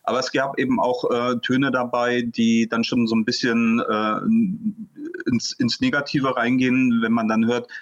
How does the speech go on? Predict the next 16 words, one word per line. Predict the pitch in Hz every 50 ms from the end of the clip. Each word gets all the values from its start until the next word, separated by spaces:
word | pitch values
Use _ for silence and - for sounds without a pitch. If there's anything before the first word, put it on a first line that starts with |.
| - _ _ - - -
dass | 107 113 113 -
wir | - 120
ein | 113 113 107
bisschen | 120 113 - 123 107
perfekt | - - - - - 139 - - -
sind | - 160 156 156 160 151 147 -
und | - - 120 110
dass | 120 - -
wir | 123 117 113 110
letztendlich | 117 110 113 - - - - 127 127 - -
auch | - - - -
kühl | - - - 131 131 127 117
sind. | 98 107 104 98 95 90 - - - - - - - - - _
Wir | _ 107 104 110
haben, | 123 127 127 123 123 127 127 -
ähm, | - 113 117 120 117 113 117 117 117 117 113 85 87 85 - - 85 80